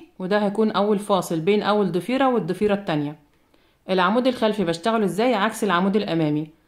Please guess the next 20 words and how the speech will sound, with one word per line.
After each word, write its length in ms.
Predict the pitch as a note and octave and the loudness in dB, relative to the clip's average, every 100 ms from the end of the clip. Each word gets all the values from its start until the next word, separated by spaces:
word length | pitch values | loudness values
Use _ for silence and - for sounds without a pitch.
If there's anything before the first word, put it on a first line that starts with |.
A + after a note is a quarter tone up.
| _ _ - | _ _ -6
معايا 260 | F3+ G3 | -2 2
لفة 240 | G3 G3+ G#3 | 2 2 0
على 120 | G3 | 2
الإبرة، 300 | F3 G#3+ G#3 | 0 0 2
باخد 220 | G#3 G#3+ | 0 -2
كمان 260 | G3+ F#3+ G3 | -2 -2 0
لفة 240 | G3+ G3+ | 0 0
من 120 | F3+ | -2
الخيط، 340 | E3+ E3 C4 B3+ | -2 -2 -2 0
وبدخل 400 | G#3+ B3 - G#3 | -2 -2 -2 0
من 140 | F3+ | 0
ورا 340 | F#3 A#3 D#4 F#4 - _ _ _ _ _ _ _ _ _ _ _ | 2 2 0 -4 -12 _ _ _ _ _ _ _ _ _ _ _
لقدام 640 | F3 F3 E3 E3 A3+ D#4+ E4 - _ _ - | -4 -2 -2 0 2 2 0 -6 _ _ -6
من 140 | F#3 | -4
الفراغ 360 | F3 F#3 G3+ F#3+ | -2 0 0 2
ده 140 | F3+ | 0
كده 300 | F3+ G3 C4+ | -2 0 0
اللي 120 | A#3+ | 2
عليه 160 | D#3+ G3 | 0 0
الدور، 400 | E3 G#3+ D4+ | 0 0 0